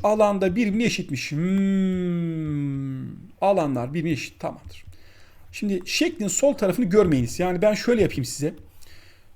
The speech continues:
Şu tarafa dikkat et, şu tarafa. Şimdi ben buraya baktığımda, yani Adana, Deniz, Ceyhan odaklandığımda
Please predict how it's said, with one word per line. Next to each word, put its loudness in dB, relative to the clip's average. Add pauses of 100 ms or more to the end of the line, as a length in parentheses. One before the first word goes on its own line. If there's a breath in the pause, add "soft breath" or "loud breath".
(220)
Şu -8
tarafa 4
dikkat -6
et, -2
şu -10
tarafa. -8 (720 soft breath)
Şimdi -2
ben 2
buraya 6
baktığımda, 2
yani 2 (100)
Adana, 0
Deniz, 0
Ceyhan 2
odaklandığımda 0